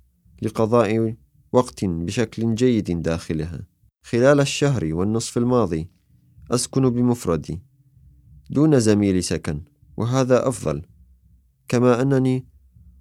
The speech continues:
قمت بوضع مكتب صغير في إحدى الزوايا،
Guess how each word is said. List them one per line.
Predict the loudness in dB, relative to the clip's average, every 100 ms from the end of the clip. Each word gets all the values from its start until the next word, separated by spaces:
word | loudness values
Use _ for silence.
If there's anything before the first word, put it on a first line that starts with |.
| -6
قمت | -2 0 0
بوضع | 2 2 4 0 -2 -8 _ _ _ _ _
مكتب | -2 -2 2 2 2
صغير | 0 0 0 0
في | -2 -2 -2
إحدى | -4 -2
الزوايا، | -2 2 2 4 2 -2